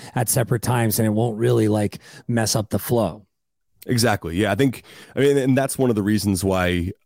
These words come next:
Speaker 2: um, Bleed the Sky and I work really well together is, is, um, just the ability to do this more or less part-time. You know, we have stuff in the works that we're booking for, for the States. We have stuff we're looking into for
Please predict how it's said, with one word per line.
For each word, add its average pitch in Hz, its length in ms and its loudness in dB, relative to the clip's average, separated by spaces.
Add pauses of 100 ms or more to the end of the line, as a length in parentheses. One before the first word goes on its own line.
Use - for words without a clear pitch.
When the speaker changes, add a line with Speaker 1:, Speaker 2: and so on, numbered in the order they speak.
(100)
Speaker 2:
um, 90 480 -2 (1120)
Bleed 110 240 0
the 92 40 -6
Sky 95 220 -2
and 92 100 0
I 90 300 -2
work 95 300 -2
really 90 160 2
well 85 180 0
together 98 400 -2 (340)
is, 82 400 0
is, 80 680 -2
um, 76 420 -4 (200)
just 117 180 -2
the 127 80 4
ability 101 320 0
to 92 80 -4
do 95 100 0
this 90 160 -2
more 95 140 2
or 87 40 0
less 87 140 -2
part-time. - 600 -6
You 90 80 0
know, 90 100 2
we 101 220 -2
have 110 200 0
stuff - 280 -4
in 107 80 0
the 101 80 2
works 101 440 -2 (360)
that 95 100 -2
we're 92 120 0
booking 101 440 0
for, 90 540 0
for 90 160 -2
the 85 60 0
States. - 520 -2
We 104 140 2
have 92 100 -2
stuff 92 300 -2
we're 92 60 2
looking 90 280 0
into 90 420 0
for 87 320 -2